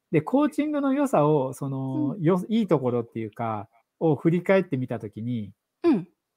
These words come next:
Speaker 1: あの、それをちょっとシェアしたいなと思ったんですけど、
Speaker 2: はい。
Speaker 1: いいですか？
Speaker 2: うん。いいですよ。
Speaker 1: あ、ありがとうございます。
Speaker 2: うん。
Speaker 1: なんか、コーチングのいいところっていうのを
Speaker 2: うん。
Speaker 1: 思ったら、なんかこう、最後まで、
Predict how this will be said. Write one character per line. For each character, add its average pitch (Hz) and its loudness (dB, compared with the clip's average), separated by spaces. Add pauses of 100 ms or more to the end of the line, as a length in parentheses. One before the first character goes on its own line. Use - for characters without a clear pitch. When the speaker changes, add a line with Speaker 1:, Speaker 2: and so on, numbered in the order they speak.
Speaker 1:
あ 131 -2
の、 120 -6
そ 156 0
れ 175 4
を 175 4
ち 202 0
ょ 175 2
っ - -12
と 143 0
シ - 2
ェ 131 6
ア 113 2
し - -10
た 117 -2
い 113 -2
な 117 -2
と 110 -8
思 107 -4
っ 107 -8
た - 8
ん - 8
で - 0
す - -6
け - -18
ど、 101 -10
Speaker 2:
は - 0
い。 170 8
Speaker 1:
い - 10
い 135 8
で 110 2
す - -14
か？ 320 6
Speaker 2:
う 302 6
ん。 - -4 (220)
い 285 4
い - 6
で 226 6
す - 0
よ。 - 6
Speaker 1:
あ、 165 0
あ - 0
り 139 0
が 147 10
と 120 2
う - 0
ご 104 -4
ざ 101 -6
い 98 -8
ま 98 -10
す。 - -20
Speaker 2:
う 311 4
ん。 226 2 (160)
Speaker 1:
な 214 2
ん - 0
か、 156 4
コ 240 -2
ー 254 -2
チ 254 -4
ン 254 2
グ 254 2
の 247 2
い 254 2
い 208 -2
と - 6
こ 120 0
ろ 113 2
っ - -4
て - -6
い 107 -2
う 101 -6
の 101 -6
を 107 -6
Speaker 2:
う 233 -6
ん。 208 -8 (340)
Speaker 1:
思 143 2
っ 147 -2
た 101 -4
ら、 104 -2 (540)
な - 4
ん - 0
か 120 -4
こ 123 -2
う、 - -20
最 320 10
後 156 6
ま 107 -4
で、 110 -4